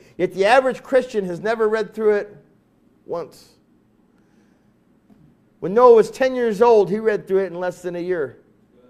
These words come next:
It's not that difficult. But the problem is, we don't want to study to show ourselves approved unto God, a workman that needeth not to be ashamed. So what happens? There's a lot of ashamed Christians out there.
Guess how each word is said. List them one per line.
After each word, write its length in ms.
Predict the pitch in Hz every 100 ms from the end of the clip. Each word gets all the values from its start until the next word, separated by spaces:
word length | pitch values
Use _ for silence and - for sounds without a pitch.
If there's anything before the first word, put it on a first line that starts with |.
| _ _ _ _ _
It's 200 | 156 -
not 480 | 190 202 170 - _
that 240 | 143 143 139
difficult. 540 | 165 156 - 110 76 _ _ _ -
But 100 | 156
the 60 | 156
problem 400 | 202 190 180 160
is, 400 | 147 131 - _ _ _ _ _ _ _ _ _ -
we 100 | 165
don't 160 | 180 175
want 180 | 175
to 80 | 147
study 340 | - 175 170 151
to 120 | 131
show 160 | 165
ourselves 420 | 147 139 143 139 123
approved 460 | 110 151 139 117
unto 180 | 123 123
God, 360 | 120 127 113 117
a 40 |
workman 360 | 120 127 120 120
that 80 |
needeth 260 | 117 123 117
not 160 | 120 104
to 80 |
be 140 | 78 117
ashamed. 480 | 110 - 123 113 -
So 100 | 127
what 140 | 127
happens? 560 | 139 139 151 151 - _ _ _ _ _ _ _ _ _ _ _ _ -
There's 100 | 90
a 40 |
lot 160 | 139 139
of 80 | 123
ashamed 400 | - 143 131 110
Christians 480 | 139 127 - 110
out 200 | 98 95 -
there. 240 | 95 104